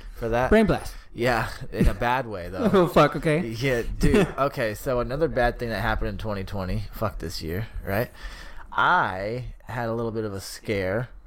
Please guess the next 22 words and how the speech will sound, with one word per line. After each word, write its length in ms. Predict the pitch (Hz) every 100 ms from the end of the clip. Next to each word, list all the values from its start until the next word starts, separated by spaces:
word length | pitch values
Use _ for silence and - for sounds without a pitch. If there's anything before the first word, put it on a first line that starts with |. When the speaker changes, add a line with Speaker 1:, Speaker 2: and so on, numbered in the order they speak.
| - -
Speaker 1:
early 340 | 113 107 104
on 180 | 98 101
in 80 | 98
the 100 | 95
year 440 | 95 98 98 120 - - -
Speaker 2:
Mm-hmm. 120 | 127
Speaker 1:
with, 380 | 117 110 110 113
uh, 260 | 110 107 90
I 100 | 117
was 160 | 110
suffering 460 | - 120 110 113 110
from 360 | - 113 107
a 60 | 98
couple 220 | - 135
different 300 | 98 73 80
things. 260 | 76 82 87
I 80 | 90
had, 400 | 87 95 87 -
um, 680 | 90 87 87 82 80 78 - - -
the, 220 | 90 92
uh, 380 | 82 - 98 76
ulcer 520 | - 120 - 107 123